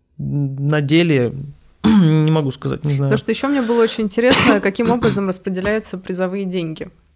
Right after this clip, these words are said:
Speaker 2: когда
Speaker 1: У тебя
Speaker 2: ты
Speaker 1: в контракте
Speaker 2: занимаешь места.
Speaker 1: прописаны проценты у каждого игрока, когда ты подписываешь контракт.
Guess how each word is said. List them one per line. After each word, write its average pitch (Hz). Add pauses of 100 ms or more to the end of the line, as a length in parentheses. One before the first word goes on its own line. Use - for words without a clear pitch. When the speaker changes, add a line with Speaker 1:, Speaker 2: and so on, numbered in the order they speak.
(180)
Speaker 2:
когда 165
Speaker 1:
У 175
тебя 147
Speaker 2:
ты 180
Speaker 1:
в -
контракте -
Speaker 2:
занимаешь 185
места. 156
Speaker 1:
прописаны 165
проценты 160
у 143
каждого 135
игрока, 165
когда 123
ты -
подписываешь -
контракт. 139